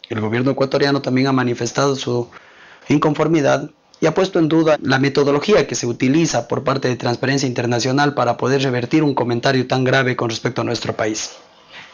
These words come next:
La Contraloría General del Estado, el organismo por antonomasia llamado a hacer este tipo de controles, no necesariamente ha estado estableciendo indicadores o cumplimiento con respecto a la ética. Deja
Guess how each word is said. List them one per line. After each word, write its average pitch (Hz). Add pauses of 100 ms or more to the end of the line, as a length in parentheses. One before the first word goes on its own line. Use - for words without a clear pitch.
(200)
La 131
Contraloría 156
General 156
del 135
Estado, 123
el 117
organismo 127 (420)
por 131
antonomasia 127
llamado 127
a 127
hacer 131
este 131
tipo 143
de 147
controles, 156 (140)
no 120
necesariamente 143
ha 120
estado 127
estableciendo 131 (260)
indicadores 131
o 139
cumplimiento 131
con 123
respecto 113
a 110
la 117
ética. - (420)
Deja 127